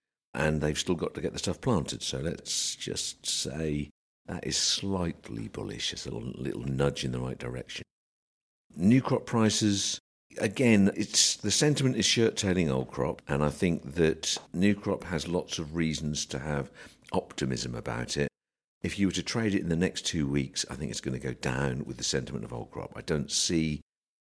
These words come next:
any problems. The weather is benign. The European weather is brilliant. Largely, there's crops looking in great condition, with the exception of Argentina at this moment. There's been an enormous Australian crop.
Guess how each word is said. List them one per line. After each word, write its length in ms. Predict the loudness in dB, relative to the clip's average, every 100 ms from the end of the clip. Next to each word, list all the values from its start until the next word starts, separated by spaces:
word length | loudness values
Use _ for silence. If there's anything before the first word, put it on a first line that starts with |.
| 2
any 180 | 6 6
problems. 440 | 4 -2 -2 -4 -6 -6
The 80 |
weather 300 | 0 2 6
is 100 | 4
benign. 680 | 4 0 0 0 0 0 -2 -4
The 180 | -6 -6
European 800 | 0 4 4 2 0 0 2 2
weather 400 | 0 0 0 -2 -6 _ _ _ -10
is 160 | -8
brilliant. 800 | -6 0 2 4 2 2 -2 -6
Largely, 920 | -4 0 2 4 2 0 -2 0 0
there's 200 | 0 -2
crops 360 | -2 -4 -4 -4
looking 280 | -2 -2 -2
in 120 | -4
great 300 | 0 -2 -2
condition, 340 | -4 -6 -6
with 100 | -6
the 60 | -8
exception 400 | -6 -8 -8 -8
of 80 | -6
Argentina 800 | -6 -8 -10 -8 -4 -2 -2 -6 _ _ _ _ -10
at 140 | -8
this 160 | -6 -4
moment. 380 | 0 0 -2 -6 _ _ _ _
There's 180 | -2 0
been 220 | 0 2
an 140 | 2
enormous 720 | 2 4 4 4 2 -2 -4 -8
Australian 520 | -10 -2 2 4 2
crop. 380 | 0 0 0 -2